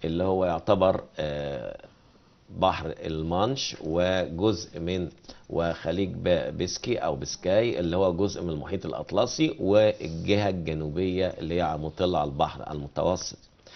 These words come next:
يبقى من الدول التي لها واجهتان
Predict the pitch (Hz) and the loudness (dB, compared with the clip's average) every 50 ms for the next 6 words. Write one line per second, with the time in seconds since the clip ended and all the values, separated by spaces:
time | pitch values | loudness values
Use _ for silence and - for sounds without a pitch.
0 | - - - - - 80 85 87 85 85 85 85 87 110 120 113 107 110 113 110 | -20 -18 -10 -6 -4 -2 -2 0 0 0 0 2 4 4 4 4 4 2 0 0
1 | - 95 98 110 117 117 98 - - - - - - _ _ - - 80 87 101 | 0 2 2 4 4 4 2 0 -2 -6 -18 -20 -20 _ _ -8 -2 4 8 8
2 | 113 123 120 117 110 107 101 95 - - 107 98 90 78 65 64 | 8 8 8 4 2 0 0 0 0 2 4 4 4 4 0 -4